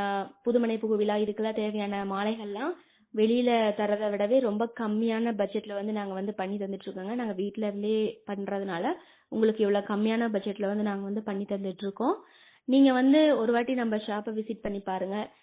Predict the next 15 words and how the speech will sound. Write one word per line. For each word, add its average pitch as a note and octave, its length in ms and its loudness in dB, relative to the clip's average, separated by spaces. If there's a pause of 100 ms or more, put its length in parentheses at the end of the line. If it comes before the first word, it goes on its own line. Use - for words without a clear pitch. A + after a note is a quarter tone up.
(140)
இல்லாட்டி A3+ 340 0
என்னோட G#3+ 360 -4
கான்டாக்ட் G#3+ 440 -4
நம்பர் G#3 300 -4
தரேன், G3+ 280 -4
நீங்க G#3 220 -4
எனக்கு F#3+ 340 -6
கான்டாக்ட் G3+ 380 -6
பண்ணி G#3+ 280 -4
தே-, G3 280 -2 (100)
ப-, G3 480 -4
பேக்கேஜோட G#3 600 -4
டீட்டெயில்லாம் G3+ 500 -2
கேட்டு G3 260 -4
தெரிஞ்சுக்கோங்க. F#3+ 600 -4